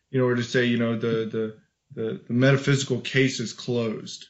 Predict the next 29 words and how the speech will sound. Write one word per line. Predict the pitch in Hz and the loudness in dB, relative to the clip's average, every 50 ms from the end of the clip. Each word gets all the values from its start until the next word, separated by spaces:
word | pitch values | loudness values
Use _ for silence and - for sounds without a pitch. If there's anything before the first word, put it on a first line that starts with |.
| _ _ _ _ - | _ _ _ _ 2
but | 156 147 143 143 - | 2 4 4 2 2
to | - 147 143 | 0 -2 0
continue | - 151 147 143 - 170 165 170 170 170 160 | 2 2 2 2 2 0 -2 0 0 0 0
developing | 151 147 135 127 - 123 160 247 - - - 107 107 107 | 0 0 0 2 0 0 0 -2 -4 -6 -6 -4 -4 -4
it | 107 104 - - | -4 -6 -8 -4
in | - 135 131 131 | 0 2 4 4
that, | 127 123 117 120 - - | 6 4 4 2 2 0
uh, | 143 | 2
you | 135 135 139 139 135 | 2 2 4 4 2
know, | 131 127 123 123 | 2 2 0 0
in | 123 151 143 143 | 0 2 4 6
a | 147 147 | 6 6
way | 139 135 127 123 123 123 120 | 6 6 6 6 4 4 2
that | 110 120 113 113 113 | 2 0 0 0 0
is | 113 113 113 107 - - - | -2 -6 -8 -10 -14 -10 -4
within | 143 131 127 - 143 143 | -2 -2 0 2 2 4
the | 135 131 | 4 2
continuity, | - - 135 131 117 - 123 123 127 135 143 139 123 120 | 2 2 0 -2 -2 -2 -2 0 2 2 2 2 2 0
but, | 113 110 123 117 113 - - - - _ - | -2 0 -2 -2 -2 -4 -12 -20 -20 _ -4
uh, | 156 160 - - _ _ _ _ | -4 -4 -4 -6 _ _ _ _
you | 190 175 147 | -2 2 4
know, | 143 139 135 | 4 4 4
but, | 127 147 147 143 143 - 151 | 6 6 4 4 4 0 0
but | 143 160 151 | 2 4 6
also | 143 139 151 156 - - 165 151 | 6 6 4 2 2 0 0 0
within | 143 143 143 147 147 143 139 | 0 0 0 0 2 2 4
the | 135 139 | 4 2
realm | 127 123 120 123 127 131 131 131 131 - | 2 2 0 2 2 2 2 0 -2 -4
of, | - 127 120 117 117 117 113 110 - | -4 -4 -2 0 0 0 -2 -6 -12